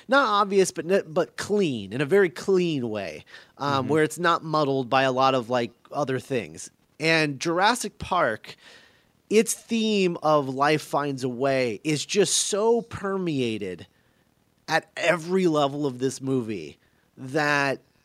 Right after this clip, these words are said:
Speaker 1: it's, it's insane. Um, and <laughs> it worked, it worked out so well because with Life Finds a Way, it works on, on several levels because you have Life Finds a Way with, <clears throat> with, um,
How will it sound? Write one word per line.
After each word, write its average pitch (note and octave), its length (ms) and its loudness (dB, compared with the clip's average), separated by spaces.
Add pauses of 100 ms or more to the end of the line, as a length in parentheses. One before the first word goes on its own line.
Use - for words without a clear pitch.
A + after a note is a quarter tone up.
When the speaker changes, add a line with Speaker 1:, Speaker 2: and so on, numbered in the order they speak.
(120)
Speaker 1:
it's, - 640 2 (480)
it's G#3+ 200 4
insane. C3 600 -2 (260)
Um, C#3+ 440 0
and D#3 120 2
<laughs> E3+ 120 2
it F#3+ 160 -4
worked, B3 320 4 (240)
it G3 80 4
worked A3+ 280 2
out F3+ 160 0
so G3 220 0
well E3 320 4
because D3 400 0 (300)
with F#3+ 220 6
Life G3+ 260 2
Finds A3 320 -2
a F#3 40 2
Way, E3 420 2
it E3 140 0
works A3 380 0
on, F3 400 0
on D#3 180 0
several D#3+ 460 0 (160)
levels A2+ 380 -2
because C3+ 280 -8
you D#3+ 100 2
have C#3+ 120 2
Life D#3+ 220 0
Finds D3+ 280 -4
a D3 60 -6
Way B2+ 300 0
with, A#2 400 -4 (520)
<clears throat> G3+ 320 2
with, D3+ 320 -2
um, A2+ 360 -2